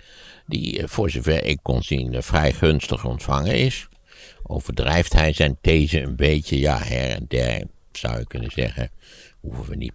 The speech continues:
per se alles wat er over sommige dingen beweerd is van, van weg te maaien. Dat is een beetje overdreven. Maar op zichzelf, denk ik, is het een overtuigende hypothese. Eh,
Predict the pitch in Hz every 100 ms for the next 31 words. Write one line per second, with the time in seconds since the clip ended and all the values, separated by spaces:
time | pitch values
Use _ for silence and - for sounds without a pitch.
0 | - 60 62 64 62 - 67 67 65 64
1 | 60 - 65 62 60 58 69 64 60 58
2 | 62 62 58 60 60 64 - 57 - 57
3 | 57 - 57 55 65 64 67 67 67 67
4 | 65 64 60 - - - 52 57 55 -
5 | 55 - - - - 92 92 50 - -
6 | - - - - - - - - 87 78
7 | 78 76 - 64 69 64 60 - 67 62
8 | 65 - 73 71 62 65 57 55 - -
9 | - 65 - - 76 87 110 73 - _
10 | - - - - - - _ _ - 80